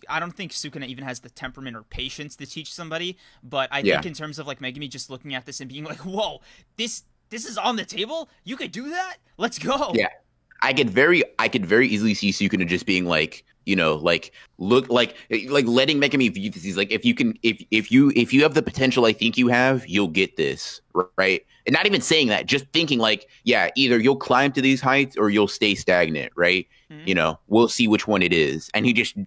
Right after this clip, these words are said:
Speaker 2: opens a domain, fucks over whoever he needs to fuck over, and Megumi's like, "Ah, okay, interesting." Um,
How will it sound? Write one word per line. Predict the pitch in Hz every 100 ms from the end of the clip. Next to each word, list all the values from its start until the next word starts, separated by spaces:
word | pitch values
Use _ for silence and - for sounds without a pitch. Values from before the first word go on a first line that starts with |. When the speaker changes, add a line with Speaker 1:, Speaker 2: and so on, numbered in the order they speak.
| -
Speaker 2:
opens | 127 131 113
a |
domain, | 113 110 110 110 110 101 _
fucks | - 127 -
over | 117 107
whoever | 104 107 104 101
he |
needs | 101 95
to | 98
fuck | 101 98
over, | 98 95 98 - - -
and | 92
Megumi's | 101 101 95
like, | 87 85 -
"Ah, | 87 73 - - _ _ _ _ _ _ _ _ -
okay, | 92 - 76 87 - _ _ _ _ _ -
interesting." | 120 120 87 - 76 69 92 - _ _ _ _ -
Um, | 95 90 85 85 82